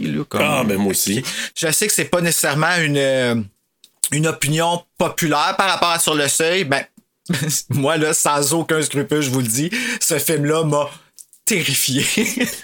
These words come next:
Speaker 2: Ah, mais écoute, c'est, moi, il, il m'a terrifié beaucoup plus que cinquante et un cinquante. Cinquante et un cinquante, c'est au niveau de la psychologie aussi.
Speaker 1: Ouais, ben là, c'est là, je te dirais qu'avec les années que ça a pris, justement, là, cinquante et un cinquante, il est plus épeurant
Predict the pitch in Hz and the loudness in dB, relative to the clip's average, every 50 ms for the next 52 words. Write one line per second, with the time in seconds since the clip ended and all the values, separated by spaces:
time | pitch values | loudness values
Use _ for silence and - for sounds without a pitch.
0 | - - - - - 214 95 92 87 90 - - 123 120 120 107 - - - 131 | -8 -6 -2 -2 0 0 0 0 0 0 0 0 0 0 0 -2 -2 -2 -2 0
1 | 123 135 131 156 190 190 160 104 107 98 98 98 110 - 104 104 110 117 117 117 | 0 0 0 2 2 0 0 0 0 0 0 0 -2 -4 -4 -4 -2 -2 0 0
2 | 139 127 123 - 156 131 107 160 180 175 - 143 - - 151 - - - 107 - | 0 0 0 0 0 0 0 0 0 0 -2 -2 -2 -2 -4 -4 -2 -2 -2 0
3 | 117 107 - 110 107 110 110 110 110 - - 110 98 87 - 131 160 156 - 127 | 0 0 0 0 0 0 0 0 0 0 0 0 0 0 0 0 0 0 -2 -2
4 | - - 127 160 170 180 170 165 131 131 165 170 165 - - - _ _ - - | -2 -2 -2 0 0 0 0 0 -2 -2 -2 -4 -4 -6 -12 -20 _ _ -6 -2
5 | - 107 104 107 104 131 143 139 113 - - - - 135 120 117 110 107 101 95 | 0 0 0 0 0 0 0 -2 -2 -2 -2 0 0 2 2 2 2 2 0 0
6 | 101 131 147 131 104 92 - - - - 120 135 160 170 170 190 202 208 180 196 | -2 -2 0 0 0 0 0 0 0 0 0 0 2 2 2 2 2 2 2 2
7 | 190 214 233 - - 196 185 180 196 202 185 - - 175 151 - 175 - 180 185 | 2 2 2 2 2 2 2 2 2 2 0 0 0 0 0 2 2 2 2 2
8 | 180 175 160 180 160 151 - 165 170 170 160 180 165 160 165 175 185 208 208 - | 2 2 2 0 0 -2 -2 -2 -2 0 0 0 0 2 2 2 0 0 0 0
9 | 170 - - 175 156 139 131 - - 190 208 240 220 208 202 185 - - 175 165 | 0 0 2 2 2 0 0 0 -2 -2 0 0 0 0 0 0 0 0 0 2
10 | 165 175 202 220 220 220 214 214 214 220 - - - - - - - - 156 143 | 2 0 0 0 0 0 0 0 0 -2 -4 -8 -10 -10 -10 -8 -6 -4 -2 0
11 | 156 - 156 151 151 160 - 151 139 123 - 165 - 143 135 - - 156 147 - | 0 2 2 2 2 2 0 0 0 0 0 0 0 -2 -2 -2 -2 0 0 0
12 | 139 - 135 131 123 123 131 | 0 0 0 0 2 0 -2